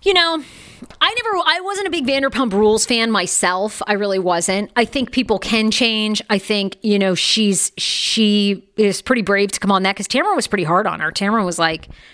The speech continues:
you know, "Yeah, you, you called the police on your only black co-host on Vanderpump Rules for something she didn't do. That's pretty fucked up." So, like I told you, I think that Stassi should have, like,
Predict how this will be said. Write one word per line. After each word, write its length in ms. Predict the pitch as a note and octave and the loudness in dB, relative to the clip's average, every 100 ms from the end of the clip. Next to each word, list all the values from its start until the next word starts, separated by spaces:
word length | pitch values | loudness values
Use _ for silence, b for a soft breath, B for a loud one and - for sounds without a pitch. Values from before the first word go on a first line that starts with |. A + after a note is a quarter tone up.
| B B | B B
you 120 | G#3 | -2
know, 240 | F3+ D#3 D3+ _ _ | -2 -2 -8 _ _
"Yeah, 300 | E3+ F#3 F#3 - | 0 0 0 -4
you, 280 | F#3 G3+ G3+ | -2 -2 0
you 160 | G3 | 0
called 720 | G3+ - - A3 G#3+ A#3 C4 b b - | 0 -2 2 4 6 4 0 b b -4
the 60 | A3+ | -2
police 500 | - G3+ F3+ G3 - - | -2 0 0 0 -2 0
on 100 | G3 | 2
your 160 | G3 - | 2 2
only 360 | A3+ G#3 A#3 A#3 | 2 4 2 0
black 440 | F3+ F#3 F#3 G3+ - _ | -2 0 0 0 -6 _
co-host 540 | - A3+ A3 F3 E3 | -4 -2 0 -2 -2
on 120 | F3+ D#3+ | -2 -2
Vanderpump 520 | E3 D#3+ - E3+ - | -2 -4 -4 -6 -4
Rules 240 | F3 E3+ | -4 -2
for 100 | - | -2
something 300 | G#3 A3 G#3+ | 0 0 0
she 140 | - G3 | 0 0
didn't 240 | G3 F#3 | 2 0
do. 280 | D3+ A3+ D#3 | 2 2 2
That's 220 | E3 - | -2 -2
pretty 180 | - A#3+ | -4 -6
fucked 400 | - G#3+ G#3 - | 0 0 0 -2
up." 300 | G#3 E3+ - b b b b b b b b | -2 -4 -10 b b b b b b b b
So, 520 | - C4 A#3 A3+ G#3 - - - - _ _ _ _ B B B - | 2 4 2 -2 -4 -14 -20 -20 -20 _ _ _ _ B B B -4
like 240 | A#3+ D#4+ | -2 0
I 80 | E4+ | -2
told 240 | D4 D4 B3 | -2 -2 0
you, 140 | B3+ | -2
I 160 | - A#3+ | 0 -2
think 220 | B3+ C4 | -2 -4
that 120 | A#3+ | -4
Stassi 640 | G3+ A3+ G3+ G3 G#3 F#3+ - | -2 -2 -2 -2 -4 -4 -6
should 300 | - - A3+ | -6 0 0
have, 280 | G3 G3 F3 - | 0 0 0 -4
like, 260 | C4 C#4 - | -6 -6 -6